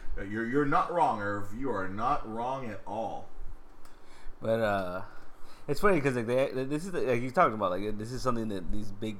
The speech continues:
Speaker 2: uh, internet companies have been trying to do for a while. Like, actually, last season on, on Silicon Valley, they actually made fun of that. Like, there
Speaker 1: Oh,
Speaker 2: was,
Speaker 1: really?
Speaker 2: there was this company that was, like, an app where you can get pizzas
Speaker 1: Uh-huh.
Speaker 2: anywhere, but then they, uh, they find out that, like, they're actually buying the pizzas from Domino's,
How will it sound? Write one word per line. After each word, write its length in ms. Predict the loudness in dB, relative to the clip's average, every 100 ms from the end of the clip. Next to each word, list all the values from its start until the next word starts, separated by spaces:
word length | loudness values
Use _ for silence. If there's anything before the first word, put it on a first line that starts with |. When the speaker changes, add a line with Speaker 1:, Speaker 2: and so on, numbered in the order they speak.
| -4
Speaker 2:
uh, 380 | -2 0 0 0
internet 320 | 0 0 0
companies 280 | -2 -2 -2
have 80 | -4
been 120 | -6
trying 220 | -4 -4
to 60 | -2
do 60 | -2
for 100 | -2
a 80 |
while. 400 | 0 -2 -2 -4 -4
Like, 120 | -6 -6 -6 -2 4
actually, 260 | 6 6
last 320 | 4 4 4 2
season 260 | -4 -2
on, 220 | -2 -2 -4
on 200 | -4 -4
Silicon 380 | -2 0 0 -2
Valley, 300 | -2 -2 -4
they 100 | -6
actually 220 | -4 -2
made 180 | -2 -2
fun 240 | -4 -4
of 140 | -4 -6
that. 240 | -6 -8
Like, 140 | -8
there 100 | -4
Speaker 1:
Oh, 40 | 2
Speaker 2:
was, 100 | 2
Speaker 1:
really? 240 | 2 0 -2 -4
Speaker 2:
there 60 |
was 80 | 0
this 120 | 0 4
company 460 | 4 4 2 0
that 180 | -2 -2
was, 220 | 0 0
like, 240 | 0 -2 -2
an 100 | -2
app 360 | 0 0 -2
where 120 | -4 -6
you 60 |
can 100 | -4
get 180 | -4 -4
pizzas 640 | -4 -8 -4 -4 -4 -6 -8 -6
Speaker 1:
Uh-huh. 260 | -2 0 0 0
Speaker 2:
anywhere, 600 | 2 4 4 2 0 -4 -10 -12 -2
but 80 | 2
then 140 | 2
they, 160 | 2 2
uh, 380 | 4 4 4 0 0 -2 -2 0
they 100 | -2
find 300 | 2 2 6
out 180 | 6 6
that, 100 | 2
like, 160 | -4 -4 -6
they're 120 | 2 2
actually 220 | 4 -2
buying 300 | 0 0 2
the 80 | 0
pizzas 260 | 0 -4
from 180 | -6 -4
Domino's, 880 | 2 2 2 -2 -6 -8 -8 -10